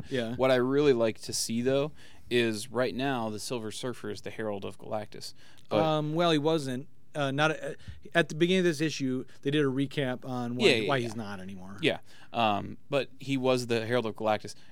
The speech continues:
Speaker 2: It's going to be really cool to see if he becomes the Herald of Null. You know what I mean?
Speaker 1: Yeah, I, that's kinda where I see it going.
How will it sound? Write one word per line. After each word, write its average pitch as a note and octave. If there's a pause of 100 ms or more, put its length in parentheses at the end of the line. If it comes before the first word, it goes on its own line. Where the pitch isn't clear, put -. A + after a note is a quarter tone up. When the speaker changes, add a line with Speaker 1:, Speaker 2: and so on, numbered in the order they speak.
(680)
Speaker 2:
It's A2+
going B2
to A#2
be A#2
really A#2
cool A2
to -
see G#2+
if G2
he G#2+
becomes G#2
the -
Herald G2+
of E2
Null. - (280)
You -
know -
what E2
I -
mean? F#2+ (380)
Speaker 1:
Yeah, D3
I, D3+
that's D3+
kinda D#3
where C#3+
I C3+
see C3
it G#2+
going. A#2+